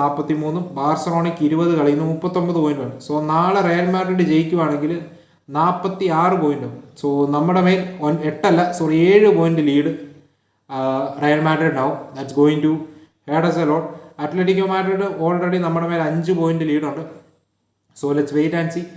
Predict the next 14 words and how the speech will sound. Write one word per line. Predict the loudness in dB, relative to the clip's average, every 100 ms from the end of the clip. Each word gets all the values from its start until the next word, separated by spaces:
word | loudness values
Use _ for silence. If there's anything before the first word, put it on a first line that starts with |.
| -20 _ _ _ _ -6
റയൽ | -2 2
മാഡ്രിഡ് | 2 2 0 -2
നാളത്തെ | -2 0 0
മാച്ച് | 0 -2 -6 -6 -6
എന്താവുമോ | 2 4 6 6 4
എന്തോ | 0 -4 -4
നമുക്ക് | 0 2
കണ്ടു | 2 2
നോക്കാം. | 0 0 -2 0
എന്തായാലും | 2 4 4 2 -4 -16 -20 _ _ _ _ 2
ബാർസലോണ | 2 2 0 0 0 -2 -6 -6 -2
ലീഗ് | 0 0 2
മാച്ചുകളിൽ | 2 2 2 2 2 -2 -6 -6
പെർഫോമൻസ് | -6 -2 -2 0 -2